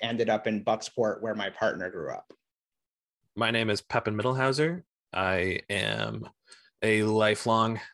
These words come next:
Speaker 2: Maine resident. Uh, I was born in Gouldsboro, lived there for most of my life, and then went to College of the Atlantic in Bar Harbor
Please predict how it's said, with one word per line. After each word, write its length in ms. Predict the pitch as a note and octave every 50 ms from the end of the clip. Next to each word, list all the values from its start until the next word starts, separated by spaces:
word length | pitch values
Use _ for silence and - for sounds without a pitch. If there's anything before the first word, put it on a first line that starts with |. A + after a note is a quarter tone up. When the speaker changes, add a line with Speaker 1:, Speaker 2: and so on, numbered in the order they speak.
| _
Speaker 2:
Maine 200 | - A#2 A2+ G#2+
resident. 560 | G#2+ G#2+ G#2+ G2+ G#2+ G#2+ A2 A2 G#2+ - - - - _ _ _ _ _ -
Uh, 300 | G2 F#2+ G2+ - F#2+ F#2+
I 20 |
was 160 | F#2+ G2 G2
born 400 | - - G2 G2 G2 G2 G2 F#2+ F#2+ - _ -
in 180 | G#2 G#2 G2+
Gouldsboro, 580 | G2 G#2 G#2 G#2 G2 - - G#2+ G2+ G2+ G2+ F#2+
lived 220 | G2 G2+ F#2+ F#2
there 160 | - G2 G2
for 120 | F#2 - G#2
most 220 | G2+ G2 F#2+ -
of 60 | -
my 80 | G2+ G2
life, 300 | F#2+ F#2+ G2 G2 - -
and 80 | - F#2+
then 100 | F#2 G2
went 180 | G2 G2 F#2 -
to 300 | - - G#2 G2 G2 F#2
College 360 | - - G#2+ F#2+ F#2+ F#2 -
of 60 | F#2+
the 100 | G2 G2
Atlantic 580 | G2 G2 G#2 G#2 G2+ G2 - G2+ G2 - - - _ _ _ _
in 120 | G#2+ F#2+
Bar 180 | F#2 F#2 F#2+ F#2
Harbor 500 | - - F2+ F2+ F2 F#2 F#2 F#2 F2+ -